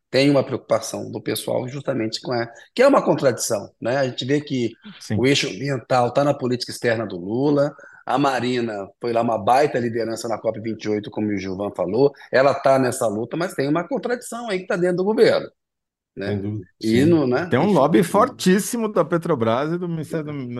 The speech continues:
Speaker 2: né? Das
Speaker 3: Uhum.
Speaker 2: Minas e Energia pra continuar a explorar
Speaker 1: Plano de,
Speaker 2: mais,
Speaker 1: é,
Speaker 2: né? Aumentar,
Speaker 1: plano
Speaker 2: não
Speaker 1: de
Speaker 2: diminuir.
Speaker 1: Acho que foi com o Gilvan que a gente falou do plano de investimentos da Petrobras da outra vez, não foi? Que tinha pouca coisa pra energia de,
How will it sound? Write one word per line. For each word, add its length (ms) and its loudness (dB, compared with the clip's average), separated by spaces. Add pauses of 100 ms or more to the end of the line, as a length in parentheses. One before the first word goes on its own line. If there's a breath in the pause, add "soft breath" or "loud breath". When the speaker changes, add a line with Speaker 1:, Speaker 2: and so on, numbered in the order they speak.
Speaker 2:
né? 260 -4 (440)
Das 220 -4
Speaker 3:
Uhum. 80 -2
Speaker 2:
Minas 200 4
e 20 2
Energia 500 0
pra 460 -8
continuar 520 2
a 40 2
explorar 300 4
Speaker 1:
Plano 100 6
de, 80 6
Speaker 2:
mais, 260 4
Speaker 1:
é, 40 -4
Speaker 2:
né? 60 -2
Aumentar, 640 4
Speaker 1:
plano 200 8
Speaker 2:
não 40 4
Speaker 1:
de 80 4
Speaker 2:
diminuir. 340 0 (560 soft breath)
Speaker 1:
Acho 140 -2
que 80 4
foi 20 -6
com 160 4
o 40 6
Gilvan 340 4
que 80 -2
a 40 2
gente 180 2
falou 160 6
do 100 -2
plano 180 4
de 120 -2
investimentos 420 -2
da 80 -2
Petrobras 560 0
da 80 -2
outra 180 -6
vez, 220 -2
não 180 -8
foi? 220 2
Que 300 -8 (100)
tinha 240 -6
pouca 320 -6
coisa 300 -2
pra 260 -4
energia 500 -6
de, 120 -12